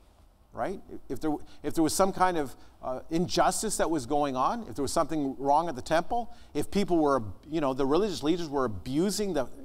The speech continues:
you know, the, the people that were trying to worship God. And so,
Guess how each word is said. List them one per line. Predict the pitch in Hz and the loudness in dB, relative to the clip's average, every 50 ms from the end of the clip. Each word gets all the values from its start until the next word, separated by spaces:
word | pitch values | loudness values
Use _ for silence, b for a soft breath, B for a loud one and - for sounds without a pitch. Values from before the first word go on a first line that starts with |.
| - 226 | -12 -10
you | 156 | -6
know, | 147 131 120 139 147 123 98 | -4 -4 -4 -4 -4 -8 -10
the, | - 120 - | -10 -10 -8
the | - 120 | -8 -6
people | - - 165 170 - 185 196 196 190 B B B B B | -2 -2 -2 -2 0 0 0 0 -2 B B B B B
that | 139 | -2
were | 139 127 | -2 -2
trying | 120 - - 151 156 | -2 0 2 2 2
to | 160 | 2
worship | 156 139 147 165 - - 160 147 | 2 0 -2 -2 -2 -4 -6 0
God. | 147 147 143 170 233 254 | 2 2 4 4 2 -2
And | 302 143 120 | -4 -6 -6
so, | - - 143 131 127 117 | -2 0 0 0 0 -2